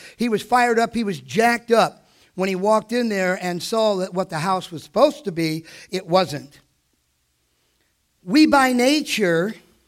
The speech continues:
like to say we own. Let me break that down. These are my athletes.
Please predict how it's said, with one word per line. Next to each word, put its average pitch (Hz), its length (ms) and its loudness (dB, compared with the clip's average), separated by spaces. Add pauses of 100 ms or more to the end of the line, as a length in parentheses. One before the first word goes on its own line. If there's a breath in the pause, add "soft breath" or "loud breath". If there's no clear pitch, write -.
(220)
like 208 320 -4
to 240 140 -6
say 190 280 -2
we 208 360 -6
own. 143 440 -4 (800)
Let 165 60 -14
me 156 80 -6
break 151 220 -6
that 147 180 -4
down. 127 260 -8 (1300 soft breath)
These 202 260 0
are 190 140 0 (100)
my 226 360 0
athletes. 180 840 -8